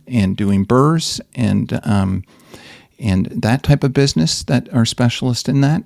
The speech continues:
And then I will also then do one, uh, for wholesalers and talk about the business model and, uh, how, uh, dynamic, um, situations that are unfolding,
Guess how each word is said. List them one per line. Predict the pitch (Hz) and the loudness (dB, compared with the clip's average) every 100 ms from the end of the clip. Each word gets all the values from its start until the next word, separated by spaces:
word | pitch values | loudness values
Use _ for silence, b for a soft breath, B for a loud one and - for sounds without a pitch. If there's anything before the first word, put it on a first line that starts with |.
| - | -6
And | - 107 104 | -2 2 2
then | 110 107 107 98 | 4 4 2 0
I | 110 | -2
will | 101 107 | 0 0
also | 110 110 - 120 | 0 0 -2 -2
then | 113 110 | 2 2
do | 110 110 104 | 2 2 2
one, | 104 107 107 107 - | 2 2 2 -2 -2
uh, | 101 101 | -2 -2
for | - - 98 | -6 -6 -4
wholesalers | - 131 139 151 143 165 196 - - B B B B B B B _ - | 4 4 4 2 4 2 -2 -8 -14 B B B B B B B _ 0
and | 110 | 2
talk | 104 113 113 | 4 2 2
about | 113 117 - | 2 2 0
the | 120 | -2
business | 110 - 110 - | 0 0 -2 2
model | 104 104 123 143 | 2 2 2 2
and, | 98 92 - | 2 0 -2
uh, | 98 95 - | -2 -2 -2
how, | - 113 107 - 131 | -4 -2 -2 -4 -4
uh, | 104 - - | -2 -2 -6
dynamic, | - 104 98 104 101 - | -2 2 2 2 0 -2
um, | 104 98 - - _ _ - | 0 0 -2 -6 _ _ -2
situations | - - 113 110 107 - 117 | -2 0 0 2 2 2 0
that | - | 0
are | 101 95 | -2 -2
unfolding, | - 104 98 117 113 120 113 | -2 -2 0 2 2 4 2